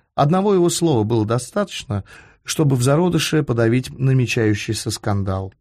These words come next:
А один раз по жесту хозяина двое молодцов-лакеев взяли под локти не желавшего успокоиться крикуна и в два счета вынесли за дверь. Эраст Петровича граф решительно не узнавал,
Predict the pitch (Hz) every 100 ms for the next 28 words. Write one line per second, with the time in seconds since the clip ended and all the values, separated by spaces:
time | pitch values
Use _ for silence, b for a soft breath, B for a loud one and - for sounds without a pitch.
0 | - 110 107 107 107 104 143 160 - 104
1 | 110 104 101 - 98 123 156 110 104 110
2 | 107 107 104 101 - 98 107 101 - -
3 | 113 101 120 139 147 113 - 123 117 117
4 | 101 - 104 104 160 135 135 113 101 -
5 | 104 101 139 - 107 101 110 101 - 104
6 | 113 117 175 220 233 B B B - -
7 | 139 151 120 - 165 - 107 110 135 110
8 | - 101 104 98 98 92 - - _ -
9 | 131 110 - - 104 165 185 175 170 117
10 | 127 131 - - 127 113 - 151 147 135
11 | 127 131 110 107 110 104 101 98 95 95